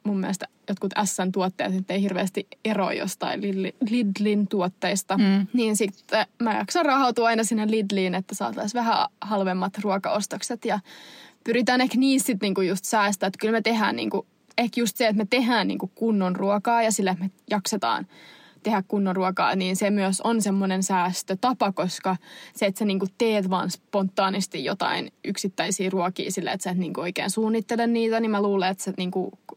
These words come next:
Speaker 1: on, maksaa enemmän sit loppupäässä. Et me aina niinku suunnitellaan tosi tarkkaan meidän ruokaostokset ja sit tehdään joku kiva ruoka, joka on sitten muutamalle päivälle
Speaker 2: Mm.
Speaker 1: ja tälleen. Ja sitten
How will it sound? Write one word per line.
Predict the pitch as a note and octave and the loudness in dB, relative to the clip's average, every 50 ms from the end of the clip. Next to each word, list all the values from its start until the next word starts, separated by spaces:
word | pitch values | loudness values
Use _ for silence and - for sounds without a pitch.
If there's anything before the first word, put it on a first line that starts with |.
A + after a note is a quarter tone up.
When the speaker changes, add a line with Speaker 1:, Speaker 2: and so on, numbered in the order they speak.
| - - | -8 -4
Speaker 1:
on, | - G3 F#3 F3+ F#3 F3 - _ _ _ _ _ _ _ - | -2 0 0 0 -2 -4 -6 _ _ _ _ _ _ _ -6
maksaa | A3 G3+ - - - F#3 - | -6 -4 -4 -2 -2 0 0
enemmän | - F3 F3+ G3 G3 G3 G3+ G3+ | 0 0 -2 0 0 0 0 0
sit | - A#3+ G#3+ - | -2 -4 -4 -2
loppupäässä. | A3+ A3+ - - A#3+ - B3+ B3 B3 - - C4+ B3 - - - - - _ _ - | -4 -4 -4 -6 -4 -2 0 0 0 -2 -4 -6 -6 -6 -10 -20 -20 -20 _ _ -2
Et | G#3 F#3 | 0 0
me | G3+ F#3+ | 2 2
aina | F#3+ F#3+ F3+ F3+ | 2 2 0 0
niinku | F#3 F3+ F#3 G3+ | -2 -2 -2 -2
suunnitellaan | - A#3 A3+ G3 F#3+ E3+ - F#3+ F#3 D#3 D#3 | 0 0 0 0 -2 -2 -2 -2 -2 -2 -4
tosi | F3 G3+ F#3 G#3 | -4 -4 -4 0
tarkkaan | G3 A#3 A3+ A3+ - - B3 A#3+ A#3 | 0 0 0 -2 -2 -2 0 0 2
meidän | A3+ A3+ A3 | 0 0 0
ruokaostokset | A3+ A#3 A3 G#3+ G#3+ - - G#3+ - - G#3+ - - A3+ G#3+ - - - _ - - - - - - - - _ | 0 0 0 -2 -2 -2 -2 -4 -4 -6 -8 -4 -4 -4 -6 -6 -8 -16 _ -20 -20 -20 -20 -20 -20 -20 -10 _
ja | - F#3+ | -4 -4
sit | - F#3+ - _ | -4 -4 -2 _
tehdään | G#3 G#3+ A3+ A3+ A#3+ B3 | 0 2 2 2 2 0
joku | B3 B3+ | -2 -2
kiva | - - B3+ A#3 B3+ A#3+ | -2 -2 0 2 2 2
ruoka, | A#3+ A#3+ A#3+ A3 A3 | 2 0 0 -2 -4
joka | G#3 - A3+ | -2 0 0
on | A#3 A#3 A3+ | 2 2 2
sitten | G3+ G3 F#3 - F#3+ | 2 0 0 0 0
muutamalle | G3 F#3+ F#3+ F#3 G3 G3 F#3+ F3 F#3+ F#3+ - | 2 2 0 0 0 0 0 0 -2 -2 0
päivälle | - G#3 F#3 - - A2 G#2+ A#2 G#3 F#3+ - - - | 0 0 0 0 -2 -2 -2 -4 -6 -8 -8 -2 2
Speaker 2:
Mm. | B3+ G#3+ G#3 G#3 G#3 G#3+ G#3+ G#3+ - | 4 6 6 6 6 4 4 2 -2
Speaker 1:
ja | G3+ F#3+ | -4 -2
tälleen. | F#3+ E3+ F3 F#3 F#3 F3+ F#3 F#3 - _ _ _ _ _ _ _ | -2 0 0 0 0 0 0 -2 -4 _ _ _ _ _ _ _
Ja | G#3 G3+ | -6 -4
sitten | F#3 G3+ F#3+ F#3 - - A3 G#3 F#3+ | -2 -4 -4 -6 -2 0 0 0 0